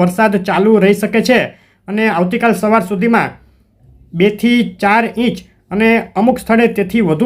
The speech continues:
વરસાદની શક્યતા બનાસકાંઠા જિલ્લામાં દેખાઈ રહી છે. પાટણ, મહેસાણા અને સાબરકાંઠા, અરવલ્લી, ગાંધીનગરના કેટલાક વિસ્તારો, સુરેન્દ્રનગર જિલ્લાના બાકીના વિસ્તારો, અમદાવાદ, ખેડા, મહીસાગર, આ વિસ્તારોમાં પણ છૂટોછવાયો હળવો, મધ્યમ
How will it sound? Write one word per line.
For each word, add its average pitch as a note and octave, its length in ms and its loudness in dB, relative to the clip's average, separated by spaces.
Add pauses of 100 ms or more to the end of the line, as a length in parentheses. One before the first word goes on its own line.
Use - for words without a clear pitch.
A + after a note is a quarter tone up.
વરસાદની A3 440 0
શક્યતા A3 520 -2
બનાસકાંઠા G#3 560 0
જિલ્લામાં G#3 460 2
દેખાઈ G3 400 0
રહી G#3 160 0
છે. A3 100 0
પાટણ, F3 480 0 (380)
મહેસાણા F3+ 540 2 (380)
અને G#3 180 0 (200)
સાબરકાંઠા, G#3+ 680 0 (120)
અરવલ્લી, G3+ 420 0 (260)
ગાંધીનગરના G#3+ 600 0
કેટલાક G3+ 280 -6
વિસ્તારો, G3+ 400 0 (520)
સુરેન્દ્રનગર A3 540 2
જિલ્લાના A3 420 2
બાકીના G3 440 -2
વિસ્તારો, F#3+ 340 2 (600)
અમદાવાદ, G#3+ 460 2 (480)
ખેડા, G#3 320 0 (180)
મહીસાગર, G#3+ 540 -2
આ G3+ 120 0
વિસ્તારોમાં G#3+ 560 -2
પણ A3 240 2
છૂટોછવાયો G#3+ 680 0 (380)
હળવો, G3+ 340 2
મધ્યમ F#3 440 0